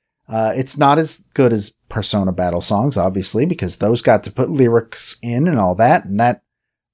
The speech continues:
like, really brings those up a notch. But, yeah, it's got a good pace. It's got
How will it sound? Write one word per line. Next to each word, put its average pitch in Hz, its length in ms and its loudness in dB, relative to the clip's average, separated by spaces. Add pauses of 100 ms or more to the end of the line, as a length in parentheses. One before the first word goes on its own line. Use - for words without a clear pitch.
(120)
like, 113 380 0
really 165 300 4
brings 139 340 0
those 120 200 0
up 160 160 0
a 147 60 0
notch. 107 440 -6 (680)
But, 120 320 0 (500)
yeah, 370 340 -2
it's 175 240 -4
got 202 300 -2
a 180 60 -4
good 196 260 -2
pace. 262 420 -2
It's - 220 -14
got 165 340 -2